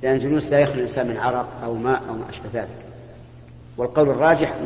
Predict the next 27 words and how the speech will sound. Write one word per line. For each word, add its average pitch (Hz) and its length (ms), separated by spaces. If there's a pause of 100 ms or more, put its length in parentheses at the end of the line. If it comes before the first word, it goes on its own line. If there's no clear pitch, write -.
(180)
أنه 135 340
لا 170 160
يطهر 135 240
بالد-، - 360
بالدم 117 320 (1200)
إلا 160 340
ما 139 140
كان، 151 460
إلا 139 300
جلد 139 320
ما 127 180
كان 131 320
مأكولا 135 380
في 104 60
الحياة، 101 300 (1200)
هذا 139 320
يطهر 147 320
بالدم. 110 280 (1000)
فلو 139 160
ماتت 156 300
شاة 139 340 (340)
مثلًا 120 320
وأخذنا 135 380
جلدها 120 460 (600)
ودبغناه 131 580 (1040)
وجعلناه 131 480 (280)
قربة 139 340